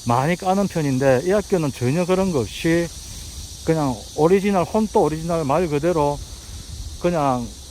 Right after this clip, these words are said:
그 맨 땅에 그냥 운동장이네요. 아마 지금 여름 방학철이니까 학교는 조용하고 굉장히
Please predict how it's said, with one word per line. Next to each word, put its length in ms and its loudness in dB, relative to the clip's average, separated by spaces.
그 400 -2
맨 220 4
땅에 400 2
그냥 240 0
운동장이네요. 800 0
아마 200 4
지금 360 4
여름 220 8
방학철이니까 920 2
학교는 400 -2
조용하고 720 2
굉장히 560 2